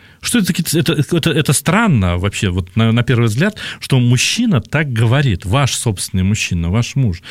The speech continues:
Он вас не ободряет, он вас не поддерживает, а он вас ущемляет, и он вас притаптывает, в конце концов. Почему он так говорит? На основании чего он так, так решил? И мне, мне это очень странно, потому что вот это, это уже, это уже какой-то, понимаете, как вам сказать? То есть это мужчина, который,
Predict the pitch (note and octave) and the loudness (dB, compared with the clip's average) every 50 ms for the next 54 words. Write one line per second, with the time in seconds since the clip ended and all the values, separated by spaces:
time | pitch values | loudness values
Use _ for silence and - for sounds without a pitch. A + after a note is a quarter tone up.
0 | - - - - C#3 C#3+ D3+ D#3 - - D3+ D3 D3 - B2+ B2+ A#2 C3+ C3+ C#3+ | -18 -12 -2 0 2 4 4 2 0 0 0 0 2 2 0 0 0 0 2 2
1 | D3+ F3+ G3 G3 D3+ A#2 - - C#3 C3 B2 B2 A#2+ - - A#2+ G#2+ - A#2 A2+ | 2 2 2 2 0 0 -2 0 0 2 2 2 0 0 0 -2 0 2 0 -2
2 | G2+ F#2+ F#2+ C3+ F#3+ A3 F#3 C#3+ G#2+ F#2+ F2 F2 - - G#2 G#2+ C3 C#3 C#3 C#3+ | 0 0 -2 0 0 2 2 2 2 2 0 -2 -2 -2 0 2 2 2 2 0
3 | C#3 - - C3+ B2 - - - - - G#2+ - G3+ - C#3+ F#3 G#3 E3+ A2+ - | -2 -4 -2 -2 -2 -2 -2 -2 -2 0 2 2 2 2 2 2 2 0 -2 -4
4 | - - - - - - - G#2+ A#2 C3+ C3+ B2 C3 B2 - - - - - B2+ | -8 -14 -14 -14 -16 -4 0 2 2 2 2 2 0 0 -2 -6 -8 -4 -4 -4
5 | C#3 - - G3+ F#3 - - _ G#2 E2 D2+ D#2+ E2 - - - - F2 E2+ - | -4 -2 -2 -2 -2 -2 -4 _ -4 -2 -2 -2 -4 -6 -6 -6 -4 -4 -4 -4
6 | - F#2 - - G2 F#2+ - - - - _ _ _ _ _ _ _ _ _ _ | -6 -8 -6 -6 -6 -6 -6 -10 -12 -12 _ _ _ _ _ _ _ _ _ _
7 | _ _ _ _ _ _ _ _ _ _ _ - - - - A#2+ E3+ A3 G3+ C#3 | _ _ _ _ _ _ _ _ _ _ _ -2 -2 0 2 2 4 4 2 2
8 | G2 G2+ F2+ E2+ F#2 F#2+ A2 C#3+ C#3+ A2+ - F#2 E2+ - - A2+ A#2+ A#2 A2 G#2+ | 2 0 -2 -2 0 0 2 2 2 0 0 -2 -4 -2 0 0 2 2 2 0
9 | - - C3+ C3 A2 F2+ - E2 D#2+ - - F#2 F#2 F2+ E2+ - F#2+ - - G#2+ | 0 0 0 0 0 0 -2 -6 -8 -8 -8 -6 -6 -6 -6 -8 -6 -2 -2 -2
10 | A#2+ - - F#2 E2+ F2 - - - - - - - - - - - - - - | -2 -2 -2 -4 -4 -4 -6 -12 -20 -20 -20 -20 -20 -20 -20 -20 -20 -20 -20 -20
11 | _ _ _ _ _ _ _ G2 F2+ F2 F2+ F2+ F#2 G2 G#2+ A#2+ C#3 C#3+ C3 B2 | _ _ _ _ _ _ _ 0 2 4 4 4 4 4 4 2 2 2 2 2
12 | C3 D3+ E3 - E3+ E3 - - F3+ - - - C3+ G#2+ F#2 F2+ E2+ - - G#2 | 2 2 2 0 0 -2 0 0 -2 -2 0 0 2 2 2 -2 -2 -2 0 0
13 | A2+ - - A2 G#2+ - - G2+ G#2 A#2 A2+ A#2+ C#3 - - D3+ D3+ B2 - D#3 | 0 2 2 0 0 0 -4 -8 -6 -6 -4 -4 -4 -4 -2 -4 -2 -2 0 0
14 | C#3 C#3+ - - C#3+ B2+ D3 C3+ C#3 C3+ C#3 C3 C3+ A#2 B2 G#2+ - A#2 C3 E3 | 0 0 2 0 0 0 2 2 2 2 2 0 0 0 -2 -4 -2 0 0 0
15 | F#3+ - - - G#2+ F#2 G#2 G2 - - F#2+ F2+ F2 - - B2 A2 - - C#3 | 0 0 -2 -2 -2 0 0 -2 -2 -2 -2 -2 -2 -2 -2 -2 -2 0 -2 -4
16 | - - C3 C3 - - - G#3+ F#3+ C3+ - A2 G#2 - C3+ C3 C3 B2+ A#2 | 0 2 0 2 2 0 0 0 0 0 0 -2 -2 0 0 2 2 0 0